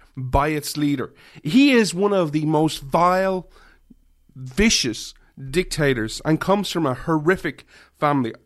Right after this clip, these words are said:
By the way, this is me talking now. I've ended a report on, from the U N. This is a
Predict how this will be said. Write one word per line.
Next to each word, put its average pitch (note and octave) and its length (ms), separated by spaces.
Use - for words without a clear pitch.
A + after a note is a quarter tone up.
By C#3+ 100
the C#3 80
way, C#3 80
this C3+ 160
is B2 80
me C3 160
talking B2 380
now. A2 220
I've G#2+ 140
ended A#2+ 280
a A2+ 40
report G#2+ 440
on, G#2+ 220
from A2 200
the A2 120
U A#2 140
N. G#2 160
This G#3+ 220
is D4+ 120
a A3+ 120